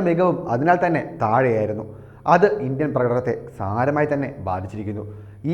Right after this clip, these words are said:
കാര്യങ്ങളൊക്കെ കൊണ്ട് തന്നെ ഇന്ത്യയുടെ തോൽവി അതിദയനീയമായി മാറി.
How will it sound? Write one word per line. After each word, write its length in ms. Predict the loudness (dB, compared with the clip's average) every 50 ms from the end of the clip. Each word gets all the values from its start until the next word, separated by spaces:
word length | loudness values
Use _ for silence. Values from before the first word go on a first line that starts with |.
| 4 8
കാര്യങ്ങളൊക്കെ 500 | 10 12 12 10 10 6 6 6 6 4 2 2
കൊണ്ട് 140 | 2 4 4
തന്നെ 180 | 2 4 2 0 0 -2 -6 -4
ഇന്ത്യയുടെ 380 | -2 2 4 4 6 6 4 2 0 -6 -4 2 4
തോൽവി 360 | 6 6 6 6 4 2 0 -2 -4 -4
അതിദയനീയമായി 880 | -2 -2 -2 -4 -2 -2 0 2 2 2 0 0 -2 -2 -4 -6 -8 -10 -12 -12 -10 -8 -6
മാറി. 240 | -4 -4 -4 -6